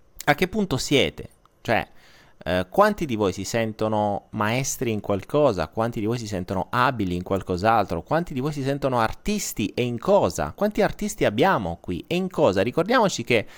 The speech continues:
l'artista non è colui che dipinge un quadro. L'artista è colui che, mm, che crea,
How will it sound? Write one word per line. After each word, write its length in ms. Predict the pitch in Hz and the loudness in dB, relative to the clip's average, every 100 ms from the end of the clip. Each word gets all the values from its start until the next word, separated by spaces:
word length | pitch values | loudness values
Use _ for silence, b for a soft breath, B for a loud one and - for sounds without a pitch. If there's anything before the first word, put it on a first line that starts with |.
| B B | B B
l'artista 960 | 123 135 185 - - 135 - - 95 - | 0 2 2 -2 -4 -4 -6 0 2 2
non 200 | 113 113 | -2 0
è 220 | 170 165 - | 2 2 0
colui 640 | - 98 104 101 92 82 b b b - | -4 -2 0 2 0 -2 b b b -20
che 400 | - 113 107 - _ | 2 6 6 2 _
dipinge 560 | - 101 - 104 101 98 | -8 -8 -4 -2 0 -2
un 140 | 90 | -2
quadro. 580 | - 98 69 65 73 - - _ _ _ _ | 0 0 2 -2 -8 -12 -16 _ _ _ _
L'artista 720 | - 107 - 202 208 - 98 | -4 -2 -2 -6 -4 0 2
è 140 | 95 92 | 2 0
colui 760 | - 101 123 160 185 202 214 b b b b b b _ | -4 -2 0 2 2 0 -2 b b b b b b _
che, 460 | 120 117 156 - _ _ _ _ 101 | 2 4 4 0 _ _ _ _ -6
mm, 720 | 92 90 87 85 80 69 67 - - | -4 -4 -6 -6 -8 -10 -12 -16 -8
che 160 | - | -8
crea, 500 | - 151 180 101 - | 0 2 4 2 0